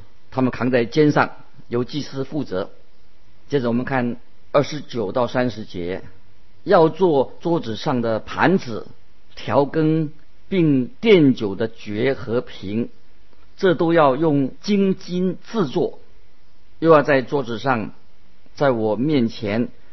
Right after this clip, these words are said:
常摆陈设饼。陈设饼是基督的象征，这个饼是来象征着基督，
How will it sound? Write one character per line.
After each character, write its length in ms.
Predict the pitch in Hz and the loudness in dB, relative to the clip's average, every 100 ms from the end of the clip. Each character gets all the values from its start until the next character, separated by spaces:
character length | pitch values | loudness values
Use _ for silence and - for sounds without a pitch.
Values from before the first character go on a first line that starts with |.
| - - - | -12 -12 -10
常 440 | - 92 123 165 | -6 -2 0 2
摆 280 | 127 87 80 | 0 -2 -4
陈 280 | - 113 117 | -6 -4 -2
设 180 | 147 | 0
饼。 240 | 101 85 - - - - - - - | -2 -6 -10 -12 -12 -12 -12 -12 -12
陈 200 | - 160 | 0 2
设 180 | 196 220 | 6 6
饼 260 | 123 120 85 | 4 -2 -4
是 580 | - - 185 160 139 - - | -8 -4 -2 0 -2 -4 -8
基 260 | 180 185 | -4 -4
督 180 | 156 170 | -2 0
的 140 | 147 | 0
象 320 | 127 - 156 135 | 2 4 4 4
征， 360 | 143 135 - - - - - | 2 0 -2 -10 -12 -12 -2
这 80 | 175 | 0
个 80 | |
饼 320 | 170 - 107 107 | 0 -2 -4 -2
是 100 | 147 | 0
来 140 | 117 | -2
象 240 | - 139 120 | 0 0 0
征 160 | 127 | -2
着 120 | 110 | -4
基 320 | 101 - 131 117 | -6 -6 -8 -6
督， 240 | 123 120 | -6 -8